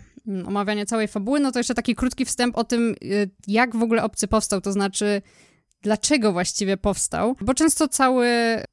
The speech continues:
uznanie za ten film spada na Ridleya Scotta, gdzie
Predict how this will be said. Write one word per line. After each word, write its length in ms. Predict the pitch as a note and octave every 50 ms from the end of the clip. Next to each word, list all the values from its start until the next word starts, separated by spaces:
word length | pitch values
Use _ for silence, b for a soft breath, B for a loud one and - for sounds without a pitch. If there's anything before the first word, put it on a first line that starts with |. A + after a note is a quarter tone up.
| _ -
uznanie 560 | - - F#3+ F3 G#3+ G#3+ G#3 G#3+ A#3 A#3 A3
za 120 | G#3 A3
ten 200 | - A3+ A3 G#3+
film 340 | - - G#3 G#3 G#3 G#3+ G#3+ B B _ _ _ -
spada 440 | - - - A3 G#3 F#3+ G3+ G3+ G3+
na 340 | G3 F#3 F#3 F#3 F#3 F#3+ F3+
Ridleya 360 | F#3+ F#3 F#3+ G#3 G3+ F#3+ F#3+
Scotta, 460 | - - - G3+ F#3+ - G3 A3 B3
gdzie 480 | A#3+ A3 G#3 F#3+ - G#3 G#3+ A3+ A3